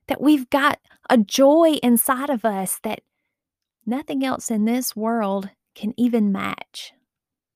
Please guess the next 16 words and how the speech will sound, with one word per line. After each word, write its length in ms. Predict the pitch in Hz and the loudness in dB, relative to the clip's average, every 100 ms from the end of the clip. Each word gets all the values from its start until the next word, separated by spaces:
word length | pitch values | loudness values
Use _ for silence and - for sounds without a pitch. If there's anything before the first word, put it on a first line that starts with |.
| _ _ _ _ _ _ _ _ _ _ _ _ _ _ _ _ | _ _ _ _ _ _ _ _ _ _ _ _ _ _ _ _
Oh 180 | 262 247 | -2 -2
God, 320 | - 208 202 | -2 -10 -10
you 160 | 208 208 | -8 -6
are 160 | 196 | -6
so 280 | 185 - 190 - | -6 -10 -12 -16
good. 360 | - 202 208 - _ _ _ _ _ _ _ _ _ _ _ _ _ _ _ _ | -18 -18 -20 -20 _ _ _ _ _ _ _ _ _ _ _ _ _ _ _ _
Thank 260 | - 247 247 | 2 2 2
you 100 | 254 | -2
for 180 | 233 208 | -2 -6
your 200 | 196 190 | -4 -6
word. 480 | 185 190 202 220 233 _ _ _ _ _ _ _ _ _ _ _ | -4 -4 -4 -6 -10 _ _ _ _ _ _ _ _ _ _ _
Thank 260 | 254 254 254 | 4 4 2
you 80 | |
for 200 | 233 - | -2 -4
your 160 | 190 185 | -6 -6
promises. 1040 | - - 208 208 220 - 240 233 247 - | -12 -8 -4 -4 -6 -6 -8 -8 -12 -20